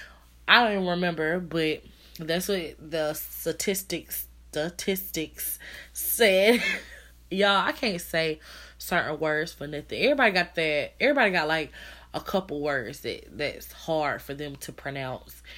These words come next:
and statistics is mine.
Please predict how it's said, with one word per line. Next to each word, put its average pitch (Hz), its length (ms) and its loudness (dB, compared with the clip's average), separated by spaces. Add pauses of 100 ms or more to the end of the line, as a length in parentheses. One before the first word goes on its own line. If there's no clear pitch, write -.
(380)
and 139 520 -6 (960)
statistics - 960 -8
is 135 200 -10
mine. 135 480 -8